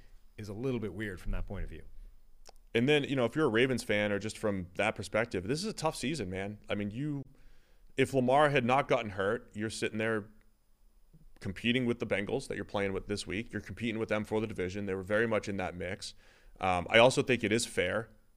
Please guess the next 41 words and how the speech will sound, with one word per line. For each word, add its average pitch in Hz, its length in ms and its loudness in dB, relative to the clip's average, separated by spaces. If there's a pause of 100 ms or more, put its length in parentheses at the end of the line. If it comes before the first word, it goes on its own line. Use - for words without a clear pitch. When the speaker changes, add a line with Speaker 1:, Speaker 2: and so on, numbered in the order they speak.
(140)
Speaker 2:
to 101 160 -4
say, 98 240 2
"Hey, 107 120 2
Lamar's 101 300 2
gotten 101 200 0
hurt 101 280 0
each 107 200 -6
of 98 80 -10
the 104 60 2
last 98 280 0
two 101 140 -6
seasons." 101 400 -6
That's 95 200 -4
a - 40 -8
factor, 147 540 0
right? 113 180 2
That's 113 180 -2
a 113 40 -4
factor 117 400 -2
in, 104 220 -2 (300)
in 156 160 4
the 175 80 6
decision-making 98 720 -2
going 92 240 0
forward 90 320 -4
and 90 80 -10
everything. 90 400 -8 (260)
'Cause 139 120 -4
the, 127 280 0
the 127 80 -2
Ravens 165 300 2
have 180 200 2
this 185 120 0
good 180 200 2
roster, 135 360 -4
right? 127 240 2
The, 113 140 -2 (160)
the 120 80 -4
biggest 147 300 0
weakness 135 360 -4
is, 123 340 0